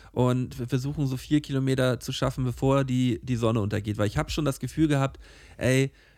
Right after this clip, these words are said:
das wird schon echt garstig, wenn's jetzt dunkel wird. So, gerade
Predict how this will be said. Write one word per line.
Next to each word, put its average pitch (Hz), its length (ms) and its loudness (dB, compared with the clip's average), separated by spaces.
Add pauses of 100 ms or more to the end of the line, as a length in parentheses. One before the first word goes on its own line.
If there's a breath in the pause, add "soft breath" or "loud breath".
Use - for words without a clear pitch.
das 123 140 -4
wird 139 140 2
schon 143 100 -6
echt 123 180 0
garstig, 110 400 0
wenn's 95 140 -2
jetzt - 220 -6
dunkel 87 260 -4
wird. 80 180 -4
So, 92 160 -4
gerade 127 500 2